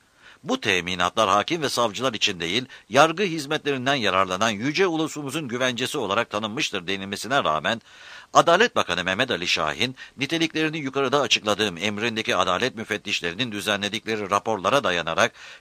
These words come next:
çeşitli suçlar işledikleri açıkça ortaya çıkan Ergenekon iddianamesini düzenleyen savcılar hakkında soruşturma yapılmasını engelleyebilmiştir. Adalet müfettişleri yanlı soruşturmalarla sicilimizi bozarlar korkusuyla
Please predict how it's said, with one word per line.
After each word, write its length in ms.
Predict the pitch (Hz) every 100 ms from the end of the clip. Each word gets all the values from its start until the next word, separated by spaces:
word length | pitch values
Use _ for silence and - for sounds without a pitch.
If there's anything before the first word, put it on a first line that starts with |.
| -
çeşitli 420 | 156 151 196 180
suçlar 360 | - 165 - 175
işledikleri 520 | - 131 123 113 92
açıkça 360 | 90 165 -
ortaya 300 | 110 104 92
çıkan 320 | 107 - 92 82
Ergenekon 560 | 110 104 113 175 104
iddianamesini 920 | 95 92 85 85 87 92 90 92 127 107
düzenleyen 460 | 82 85 82 87
savcılar 480 | 90 107 101 110 143
hakkında 480 | 101 - 90 104 120 - -
soruşturma 600 | - - 160 - 175 175
yapılmasını 520 | 190 165 165 156 160 123
engelleyebilmiştir. 1200 | 127 113 110 104 104 92 82 92 - 71 65 - _ _ _ _ _ _ - - - - -
Adalet 440 | 143 180 190 233
müfettişleri 720 | 117 - 87 87 82 78 80
yanlı 380 | 101 104 117 180
soruşturmalarla 760 | 143 143 - 135 113 151 143
sicilimizi 600 | 135 120 113 123 120 123 110
bozarlar 500 | 98 95 80 113 143
korkusuyla 720 | 101 87 90 92 80 90